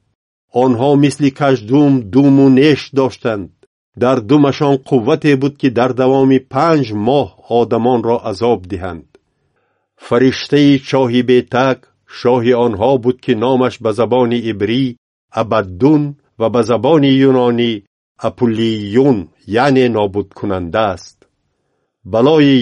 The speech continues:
якум гузашт. Аз паси он ду балои дигар меояд. Сипас фариштаи шашум карнаяшро навохт ва аз ҷониби чор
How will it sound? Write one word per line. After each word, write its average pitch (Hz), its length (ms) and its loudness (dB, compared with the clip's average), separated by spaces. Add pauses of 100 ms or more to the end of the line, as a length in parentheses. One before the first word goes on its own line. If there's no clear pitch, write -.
(140)
якум 123 340 -2
гузашт. 98 520 -8 (720)
Аз 127 200 -4
паси 160 340 0
он 139 240 2 (180)
ду 170 140 4
балои 127 500 2
дигар 110 440 -4
меояд. 85 540 -6 (880)
Сипас 139 500 0 (180)
фариштаи 127 640 0
шашум - 640 0
карнаяшро 123 800 -2
навохт 104 500 -6 (340)
ва 113 160 -2
аз 139 160 4
ҷониби 131 540 2
чор 143 400 0